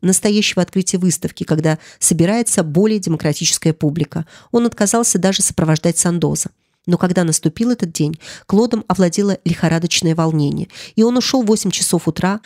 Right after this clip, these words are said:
наскоро съев кусок хлеба с сыром. Христина, у которой не хватало мужества отправиться вместе с ним, вернула его, еще раз поцеловала его и, глядя на него с тревогой в душе, сказала:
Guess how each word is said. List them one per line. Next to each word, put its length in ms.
наскоро 460
съев 360
кусок 380
хлеба 300
с 100
сыром. 420
Христина, 460
у 60
которой 320
не 100
хватало 420
мужества 460
отправиться 480
вместе 360
с 120
ним, 240
вернула 460
его, 340
еще 260
раз 140
поцеловала 640
его 220
и, 160
глядя 340
на 60
него 200
с 60
тревогой 460
в 20
душе, 240
сказала: 540